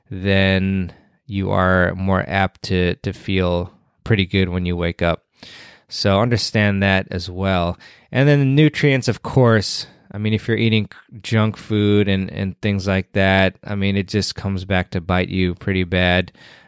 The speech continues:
<sighs> You know, I don't know if this is correct, but I, I try to, you know, allocate the less healthy stuff for maybe after I exercise, if I,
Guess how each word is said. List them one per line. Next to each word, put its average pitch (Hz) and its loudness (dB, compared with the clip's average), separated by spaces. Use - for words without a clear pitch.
<sighs> - -12
You 110 -2
know, 104 2
I 104 2
don't 113 2
know 113 2
if 104 -2
this 98 0
is - -8
correct, 110 0
but 101 -6
I, 107 2
I 113 -2
try 123 4
to, 110 0
you 107 -8
know, 104 -2
allocate 110 0
the 98 -4
less 101 -2
healthy 110 0
stuff 156 0
for 110 -4
maybe 104 -2
after 110 0
I 120 2
exercise, 139 2
if 107 -4
I, 101 2